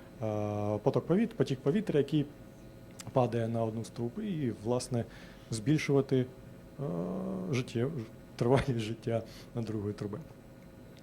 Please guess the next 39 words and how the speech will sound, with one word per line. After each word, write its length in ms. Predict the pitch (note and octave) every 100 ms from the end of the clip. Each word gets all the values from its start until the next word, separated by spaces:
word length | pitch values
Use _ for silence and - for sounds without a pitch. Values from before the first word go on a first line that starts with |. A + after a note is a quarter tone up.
| - - - - -
А, 260 | B2+ B2 A#2 - - - -
в 20 |
принципі, 420 | E3+ G3+ D3+ C#3
ці 160 | B2 C#3
системи 640 | B2+ - C#3 B2+ A#2 A2 -
з 200 | B2 -
Physically 360 | C#3+ B2 A#2 A2+
Informed 220 | - A2+
Neural 200 | A2 G#2+ A2
Network 340 | G#2+ G#2 G2+
добавля-, 380 | A#2 A#2+ B2 B2+ A#2+
доз-, 200 | B2+ -
дозволяють 420 | B2 A#2+ C3 B2 G#2
вирішувати 460 | B2 A#2+ A2+ A2
задачі 400 | A2 A#2 A#2 -
теплообміну 720 | - A#2+ - A#2 A#2 A2+ B2+
в 80 | C#3+
тому 200 | D3+ D3+
числі. 380 | - E3 G3 G3+ - - - A#3
І 60 |
тут 180 | E3+ C3
моя 160 | C3+ B2
ідея 220 | B2+ B2
в 80 | -
тому, 200 | B2 A#2+
що, 320 | - B2 A#2 - - - -
е, 40 | A#2+
nvidia 500 | A#2 C3 A#2+ A#2+ A#2+
розробляє 440 | A2+ A#2 A#2 A2
цю 120 | A#2+
систему 500 | - - A#2 A2+ A2 -
в 80 | -
тому 200 | A#2+ G#2+
числі, 260 | A#2 A2+
мабуть, 300 | G#2 G2+ G#2+ -
для 120 | B2
того, 260 | B2 A#2+ G2+
щоб, 240 | - A2 - - - - D#3
я 180 | A2+